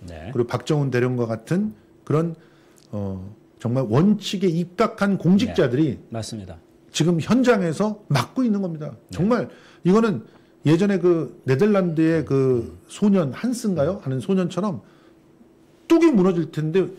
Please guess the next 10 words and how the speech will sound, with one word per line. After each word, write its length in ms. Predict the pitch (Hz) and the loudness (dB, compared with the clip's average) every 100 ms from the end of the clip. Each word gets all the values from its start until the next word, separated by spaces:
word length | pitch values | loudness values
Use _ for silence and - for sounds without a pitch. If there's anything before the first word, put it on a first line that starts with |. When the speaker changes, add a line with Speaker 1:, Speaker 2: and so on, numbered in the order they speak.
| - | 0
Speaker 2:
주먹으로 420 | 180 247 240 247 | 4 4 4 2
막고 300 | 165 165 311 | 2 4 4
있는 200 | 262 165 | 4 0
거예요, 120 | 117 | -2
자기가. 500 | 117 104 104 113 113 | -2 -2 -2 -4 -6
Speaker 1:
그렇죠. 460 | 98 101 - 107 151 _ _ _ _ _ _ | -10 -12 -10 -12 -14 _ _ _ _ _ _
Speaker 2:
우리가 300 | 240 302 311 | 4 6 4
도와줘야 380 | - 247 277 277 | 6 6 6 2
되지 160 | 220 226 | 2 2
않겠어요? 460 | 175 151 185 226 | 0 -2 -2 -6